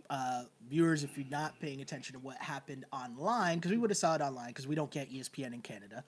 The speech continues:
but it was a big Raptors day on E S P N in the States. So they had Toronto Raptors players on basically every single E S P N show from morning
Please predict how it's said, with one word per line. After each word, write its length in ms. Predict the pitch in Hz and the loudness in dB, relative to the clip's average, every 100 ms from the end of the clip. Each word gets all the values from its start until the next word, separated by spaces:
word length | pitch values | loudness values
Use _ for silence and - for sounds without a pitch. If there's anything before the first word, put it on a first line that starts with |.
| - - - | -16 -10 2
but 200 | 208 196 | 4 4
it 100 | 185 | 4
was 200 | 185 180 | 4 4
a 40 | 160 | 2
big 440 | 139 202 202 160 | 6 6 6 6
Raptors 520 | 160 175 - 175 143 | 4 4 4 0 0
day 320 | 143 139 135 135 | -4 -4 -6 -4
on 180 | 147 143 | -2 0
E 100 | 160 | 2
S 100 | 160 | 0
P 180 | - 160 | 2 0
N 100 | 143 | 0
in 100 | 135 | -2
the 60 | 131 | -4
States. 480 | - 110 - - - _ _ - - - | -4 -6 -10 -14 -16 _ _ -20 -20 -18
So 140 | - 160 | -2 4
they 160 | 190 | 6
had 300 | 190 190 156 | 8 8 6
Toronto 340 | - 175 175 165 | 4 6 6 6
Raptors 460 | 160 160 - 151 | 4 2 -2 -6
players 480 | - 175 139 123 - - _ _ _ _ _ _ _ _ - | -2 -4 -4 -8 -16 -20 _ _ _ _ _ _ _ _ -4
on 120 | 160 165 | 2 4
basically 600 | 175 170 175 165 151 - | 4 2 -2 -2 -4 0
every 240 | 185 190 190 | 2 4 2
single 300 | 190 175 165 | 2 0 2
E 120 | 170 | 2
S 120 | 165 | 2
P 180 | - 160 | 0 -2
N 120 | 147 143 | -2 -2
show 440 | - 147 127 120 - _ _ _ _ - - - - | -2 -2 -4 -12 -16 _ _ _ _ -20 -20 -20 -6
from 180 | 160 135 | -4 0
morning 480 | 151 190 196 190 | 2 4 4 0